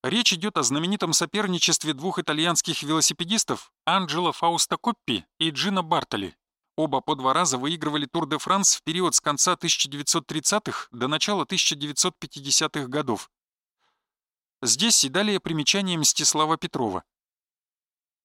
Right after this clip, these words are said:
Легендарный триумф на Милле Милья в тысяча девятьсот тридцатом году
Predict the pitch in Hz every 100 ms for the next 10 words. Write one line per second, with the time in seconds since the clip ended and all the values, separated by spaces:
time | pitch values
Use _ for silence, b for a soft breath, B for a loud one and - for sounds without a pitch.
0 | _ 117 123 123 120 165 165 156 147 147
1 | 190 175 143 139 135 180 147 139 190 160
2 | 156 143 - - - 151 139 139 175 -
3 | 147 127 165 156 143 131 139 185